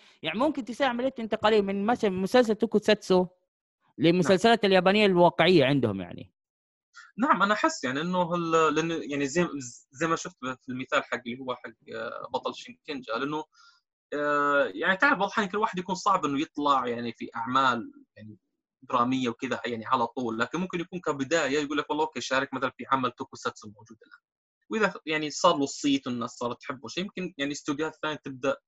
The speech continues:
Speaker 2: تنظر له يعني. فأنا لما شفت حق شينكينجا اكتشفت إنه فعلًا يعني كان المسلسل هذاك زي الدفة حقته عشان إنه ينتقل يعني يصير ممثل مشهور يعني في اليابان كلها.
Speaker 1: آه، ممتاز والله، م-، جدًا، جدًا جميل. والله بالعكس، المعلومة جميلة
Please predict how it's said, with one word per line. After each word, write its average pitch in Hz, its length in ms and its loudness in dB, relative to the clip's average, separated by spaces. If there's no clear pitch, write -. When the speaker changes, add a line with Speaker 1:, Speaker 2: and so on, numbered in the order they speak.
Speaker 2:
تنظر 131 260 -4
له 127 220 -6
يعني. - 140 -20
فأنا 135 160 -4
لما 139 200 -4
شفت - 260 -12
حق 139 120 0
شينكينجا 143 480 -4
اكتشفت - 340 -4
إنه 165 180 -2
فعلًا 175 160 -2
يعني 107 200 -10
كان 135 200 -4
المسلسل 139 420 -6
هذاك 147 240 -2
زي 151 340 -2
الدفة 127 400 -4
حقته 147 480 -4
عشان 143 280 -4
إنه 147 280 -6
ينتقل 143 520 -4
يعني 123 180 -6
يصير 135 220 -4
ممثل 127 500 -6
مشهور 120 380 -6
يعني 110 260 -8
في 127 80 -6
اليابان 120 320 -4
كلها. - 340 -16
Speaker 1:
آه، 123 60 -12
ممتاز 151 560 -4
والله، 120 200 -6
م-، 120 140 -10
جدًا، 170 300 -8
جدًا 180 360 -4
جميل. 156 240 -2
والله 135 240 -2
بالعكس، 135 440 -6
المعلومة 156 360 4
جميلة 175 300 4